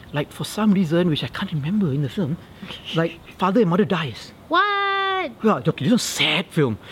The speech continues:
Speaker 1: This one you
Speaker 2: Yeah.
Speaker 1: tearjerker one, make you
Speaker 2: Aiyo, yo.
Speaker 1: cry.
Speaker 2: Aiyo, yo.
Speaker 1: Okay, make
Speaker 2: Crying,
Speaker 1: you cry
Speaker 2: crying
Speaker 1: one. So,
Speaker 2: one.
Speaker 1: so prepare to have a box of tissue.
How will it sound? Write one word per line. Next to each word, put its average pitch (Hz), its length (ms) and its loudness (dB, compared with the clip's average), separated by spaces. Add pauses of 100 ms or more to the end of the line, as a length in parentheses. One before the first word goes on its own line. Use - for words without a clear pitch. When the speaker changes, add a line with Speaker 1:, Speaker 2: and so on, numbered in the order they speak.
(100)
Speaker 1:
This 233 160 4
one 294 120 4
you 330 80 2
Speaker 2:
Yeah. 311 520 2
Speaker 1:
tearjerker 233 720 4
one, 196 220 2 (200)
make 208 280 2
you 262 160 6
Speaker 2:
Aiyo, 233 40 0
yo. 214 80 -4
Speaker 1:
cry. 220 640 2 (200)
Speaker 2:
Aiyo, 285 120 -2
yo. 262 120 0 (160)
Speaker 1:
Okay, 247 120 6
make 208 240 4
Speaker 2:
Crying, 294 240 2
Speaker 1:
you 320 80 -2
cry 208 360 2
Speaker 2:
crying - 20 2
Speaker 1:
one. 196 220 2
So, 214 180 0 (100)
Speaker 2:
one. - 60 -12 (140)
Speaker 1:
so 208 160 4
prepare 220 440 2
to 196 80 2
have 185 160 2
a 147 80 0
box 190 360 0
of 139 100 -6
tissue. 160 380 2